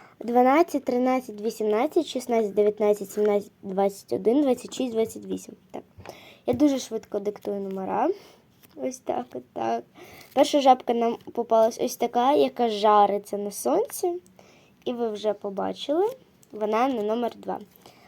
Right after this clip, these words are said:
Хто вгадав, ставте лайк. А ви повинні загадати чотири номери. Друга жабка.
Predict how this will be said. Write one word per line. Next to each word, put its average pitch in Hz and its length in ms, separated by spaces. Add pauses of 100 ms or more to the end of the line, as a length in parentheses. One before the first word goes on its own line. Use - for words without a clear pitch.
Хто - 280
вгадав, 220 420
ставте - 420
лайк. - 340 (420)
А - 80
ви 285 200
повинні 277 420
загадати 240 600
чотири 233 500
номери. 190 380 (2250)
Друга 214 600
жабка. 294 500